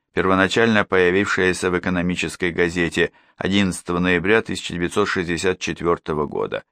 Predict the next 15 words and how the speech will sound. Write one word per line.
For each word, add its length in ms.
Конец 440
примечания. 760
Явно 460
призывали 640
к 120
порядку. 680
Но 260
зачем? 640
Ведь 240
приняли 420
же 160
решение 500
держаться 600
курса 400
реформ, 560